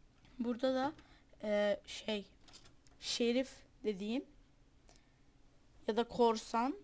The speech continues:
Knuckles var. Ben bunu alamamıştım. Çünkü bir milyon adet, e, yüzük yani coin topla diyordu ve ben bir milyon coin'i o zaman nasıl toplayabilirdim? Oyunun ilk geldiği zamanlar petim bile yok.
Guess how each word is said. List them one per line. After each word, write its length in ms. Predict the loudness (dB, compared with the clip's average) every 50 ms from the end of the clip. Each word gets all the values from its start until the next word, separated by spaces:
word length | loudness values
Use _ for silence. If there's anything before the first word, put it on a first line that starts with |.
| -16 -20 -6 0
Knuckles 540 | 2 2 2 2 0 -2 -2 -2 -2 0 2
var. 180 | 4 4 4
Ben 200 | 2 2 0 0
bunu 120 | 0 -2 -2
alamamıştım. 800 | -2 -2 -2 -2 -4 -6 -8 -8 -10 -12 -10 -6 -4 -4 -4 -6 -10 -20 -20 -20 -20 -20 -20 -20 -20 -20 -14 -10
Çünkü 420 | -4 -2 -2 0 0 -2 -2 0
bir 200 | 0 0 0 0
milyon 440 | 0 2 2 2 2 2 0 -2 -2
adet, 340 | -4 -6 -4 -4 -4 -6 -6 -8 -14 -20 -20 -20 -20 -20 -20 -20 -20 -20 -10 -4
e, 320 | -2 0 0 0 -2 -4 -8 -12 -14 -18 -20 -20 -20 _ -10
yüzük 580 | -8 -8 -6 -6 -6 -6 -6 -6 -8 -8 -8 -8
yani 220 | -8 -6 -6 -8 -12 -16 -6
coin 280 | -2 0 2 2 2
topla 360 | 2 0 -2 -2 -2 -2 0 0
diyordu 240 | 0 0 0 0
ve 140 | 0 -2 -2
ben 260 | -2 -2 0 -2 -2
bir 140 | -2 -4 -2
milyon 340 | 0 0 0 2 2 0 -2 -2 -2
coin'i 420 | -2 -2 0 0 0 -2 -2 -4 -8 -12 -18 -20 -14 -10
o 100 | -6 -4
zaman 300 | -2 0 2 2 2 0
nasıl 200 | -2 -6 -10 -10
toplayabilirdim? 800 | -8 -10 -10 -6 -6 -6 -4 -4 -4 -6 -6 -4 -4 -4 -4 -2
Oyunun 280 | -2 0 0 2 2
ilk 180 | 0 0 -2 -2
geldiği 260 | -2 -2 -2 -4 -6
zamanlar 360 | -8 -8 -8 -8 -10 -10 -10
petim 340 | -8 -8 -6 -2 -2 0 0
bile 120 | -2 -4
yok. 140 | -8 -12 -16